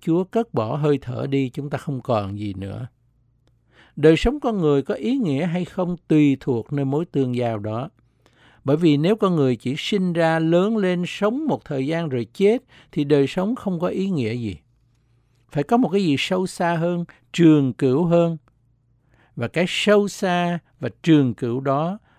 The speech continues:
là đời sống tâm linh, là phần linh hồn giao tiếp với đấng tạo hóa. Nếu phần hồn của chúng ta không được tương giao với đấng tạo hóa, chúng ta giống như một người không có sự sống.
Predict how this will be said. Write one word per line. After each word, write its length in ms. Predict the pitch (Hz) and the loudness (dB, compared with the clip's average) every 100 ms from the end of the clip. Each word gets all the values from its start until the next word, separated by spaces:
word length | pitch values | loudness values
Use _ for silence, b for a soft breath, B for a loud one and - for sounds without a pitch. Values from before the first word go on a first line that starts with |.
| _ | _
là 200 | - 120 | -8 -6
đời 220 | 113 107 92 | -4 -4 -6
sống 280 | - 139 160 | -8 -8 -4
tâm 220 | 131 123 | -4 0
linh, 280 | 123 123 117 b b | 0 -2 -4 b b
là 140 | - 131 | -4 -2
phần 280 | - 143 143 | 0 2 4
linh 260 | 175 208 | 6 6
hồn 380 | 175 135 117 101 92 b b | 6 4 4 0 -8 b b
giao 320 | 131 160 160 | 0 2 0
tiếp 220 | - 175 190 | 0 -2 -2
với 120 | 160 | -4
đấng 220 | 143 151 | -4 -6
tạo 340 | 175 117 98 107 | -8 -10 -10 -10
hóa. 300 | 117 117 - _ _ _ _ _ _ _ _ _ _ _ _ _ _ _ _ _ _ _ | -8 -8 -8 _ _ _ _ _ _ _ _ _ _ _ _ _ _ _ _ _ _ _
Nếu 200 | 160 208 | 2 4
phần 380 | 269 - 156 127 | 4 2 2 2
hồn 440 | 113 139 147 131 120 | 2 6 6 6 2
của 100 | 135 | -2
chúng 240 | 165 185 | -2 -2
ta 280 | 165 147 143 b b | 2 2 0 b b
không 340 | - 202 214 | -2 0 2
được 220 | 143 - | 0 0
tương 300 | - 208 196 | 4 4 4
giao 240 | 180 175 170 | 4 4 2
với 120 | 180 | 0
đấng 220 | 185 202 | -2 -4
tạo 300 | 196 117 117 | -2 -4 -2
hóa, 360 | 120 131 147 190 _ b b | -2 -2 -2 -4 _ b b
chúng 160 | 208 214 | -6 2
ta 120 | 196 | 2
giống 260 | 185 233 | 4 2
như 80 | 294 | 2
một 240 | 180 135 151 | 2 0 0
người 240 | 139 120 | 0 0
không 420 | - - 208 196 | -2 0 0 0
có 100 | 190 190 | -4 -6
sự 200 | 117 101 | -6 -10
sống. 300 | - 131 156 | -8 -8 -8